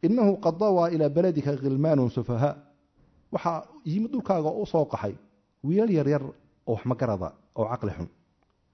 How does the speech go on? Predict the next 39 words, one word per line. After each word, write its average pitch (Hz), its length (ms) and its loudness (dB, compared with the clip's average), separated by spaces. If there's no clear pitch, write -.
Oo 123 40 0
wax 101 100 0
magarada, 135 280 -2
oo 143 100 2
sufahaa. 139 380 -2
Sufahada 160 320 -4
waa 151 100 0
dadka 147 160 -4
wax - 80 -10
magaradka 127 360 -2
ah 98 40 -2
wey. 78 120 -6
"Faaraquu 226 440 4
diina 180 260 2
qawmihim." 127 440 2
Waxay 175 180 -2
ka 240 120 -2
tageen 151 280 -2
diintii 170 400 -4
aabbayaashood 131 580 -2
iyo 120 120 -2
qoomkoodii 120 500 0
way 107 100 0
ka 139 120 0
tageen. 110 300 -2
"Walam 131 260 2
yadkhuluu 135 360 0
fii 123 160 -2
diinika." 113 360 -2
Diintaadana 165 460 2
ma 143 80 2
ayna 117 180 0
soo 117 180 -2
gelin. 101 240 -2
Diintaadana 151 440 2
ma 160 80 -2
ayna 131 120 0
soo 123 160 -2
gelin. 92 220 -6